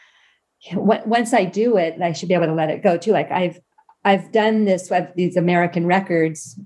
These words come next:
in, from fifty-five to fifty-nine. And yet I still go out there and every race I do, I feel like I need to break my own record. And that just gets really tiring, <laughs> just like,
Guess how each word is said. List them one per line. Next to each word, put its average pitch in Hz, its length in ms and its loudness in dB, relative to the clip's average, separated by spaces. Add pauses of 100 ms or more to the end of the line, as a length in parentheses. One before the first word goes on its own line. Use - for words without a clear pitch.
in, 165 260 -2
from 160 200 0
fifty-five 165 1400 -4
to 160 80 -6
fifty-nine. 160 920 0 (800)
And 190 160 0
yet 185 120 2
I 180 60 4
still 214 240 0
go 208 80 0
out 190 180 -2
there 196 160 2
and 180 120 2
every 185 180 0
race 190 240 0
I 190 60 0
do, 202 160 2
I 175 80 2
feel 185 140 -4
like 175 140 0
I 175 60 0
need 170 180 -2
to 165 60 -2
break 165 320 0
my 165 160 0
own 170 240 2
record. 180 460 -4
And 180 180 -4
that 214 160 -4
just 214 220 -6
gets - 320 -4
really 165 260 2
tiring, 156 680 -8 (200)
<laughs> 285 960 0 (460)
just 208 180 2
like, 180 260 -2